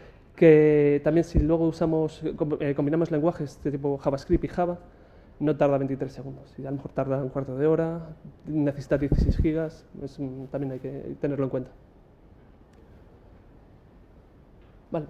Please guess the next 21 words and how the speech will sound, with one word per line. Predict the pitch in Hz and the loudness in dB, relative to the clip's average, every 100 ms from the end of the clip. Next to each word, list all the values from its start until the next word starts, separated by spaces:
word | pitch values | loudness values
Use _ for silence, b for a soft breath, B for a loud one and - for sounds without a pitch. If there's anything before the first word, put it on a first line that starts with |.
| - | 4
¿cómo | 202 | 6
lo | 185 | 6
ejecuto? | 165 185 151 | 4 2 2
Pues | - - - - | -6 -14 -16 -4
en | 160 | 0
este | 156 170 | 2 2
caso | 160 | 0
como | 156 | 0
un | 156 | -2
ejecutable | - - 156 156 | -4 -8 -4 -2
normal | 143 135 139 | -2 -2 -4
de, | 131 131 131 156 - - - - - | -4 -4 -6 -12 -18 -20 -20 -10 -4
de | |
Linux, | 143 143 139 - | -2 -2 -6 -12
¿vale? | 165 156 - - - - | -12 -12 -14 -20 -20 -8
Ya | 139 139 | -6 -6
se | 139 | -6
ha | |
generado | 143 143 151 143 147 | -2 2 4 4 2
el, | 143 139 | 0 0
ese | 151 | -4